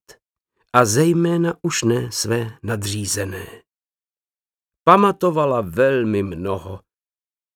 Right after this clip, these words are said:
a občas se rozhořela, vzplanula, jako by měla pocit:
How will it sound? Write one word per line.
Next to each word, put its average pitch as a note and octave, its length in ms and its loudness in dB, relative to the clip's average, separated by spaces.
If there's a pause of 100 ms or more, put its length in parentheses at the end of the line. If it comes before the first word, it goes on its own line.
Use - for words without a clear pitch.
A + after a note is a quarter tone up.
(120)
a A#2+ 220 -2
občas C3+ 520 -2
se A2 240 0
rozhořela, A2+ 840 -2 (240)
vzplanula, C3+ 840 2
jako A#2+ 240 -2
by C3 120 0
měla C#3 260 2
pocit: C3+ 420 -2